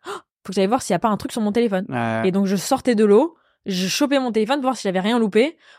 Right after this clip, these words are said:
Speaker 1: ou si, genre, j'avais, on m'avait pas appelé ou un truc comme ça.
Speaker 2: Mhm.
Speaker 1: Alors que là, euh, j'avais que ça à faire de me baigner, t'as compris ?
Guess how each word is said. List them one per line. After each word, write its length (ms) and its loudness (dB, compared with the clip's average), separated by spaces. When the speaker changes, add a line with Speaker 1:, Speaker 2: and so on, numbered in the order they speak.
Speaker 1:
ou 100 -6
si, 160 -4
genre, 180 2
j'avais, 160 2
on 80 -2
m'avait 240 -2
pas 160 2
appelé 260 0
ou 80 0
un 60 -2
truc 140 -10
comme 120 -6
ça. 160 -2
Speaker 2:
Mhm. 200 -4
Speaker 1:
Alors 200 0
que 100 0
là, 300 6
euh, 80 4
j'avais 240 2
que 100 -4
ça 160 4
à 40 2
faire 140 2
de 80 0
me 100 -2
baigner, 260 2
t'as 120 -2
compris ? 340 0